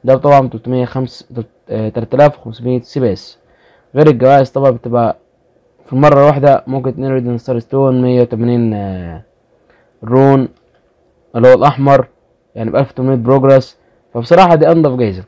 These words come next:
<laughs> بالنسبة لي بصراحة، أنضف، أنضف جايزة. نخش على البينيفيتس هوت، وبنلاقي اهي يا جماعة، آه، عفوًا ده كارت الشحن، ده الشحن عفوًا.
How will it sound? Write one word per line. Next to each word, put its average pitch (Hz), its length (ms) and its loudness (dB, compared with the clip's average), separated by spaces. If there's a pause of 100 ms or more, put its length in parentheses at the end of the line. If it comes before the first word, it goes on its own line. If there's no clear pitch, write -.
(320)
<laughs> - 320 -14
بالنسبة 123 480 2
لي 117 100 2
بصراحة، 110 420 -4
أنضف، 135 280 -2
أنضف 127 200 0
جايزة. 98 300 -6 (380)
نخش 175 180 0
على 139 140 4
البينيفيتس 151 600 0 (600)
هوت، 143 200 2 (680)
وبنلاقي 127 400 2
اهي 123 160 2
يا 123 60 2
جماعة، 131 540 0 (720)
آه، 113 680 0
عفوًا 123 320 2
ده 120 300 2 (160)
كارت 120 220 -4
الشحن، 147 360 -4 (460)
ده 117 60 -8
الشحن 131 360 -6
عفوًا. 143 360 -4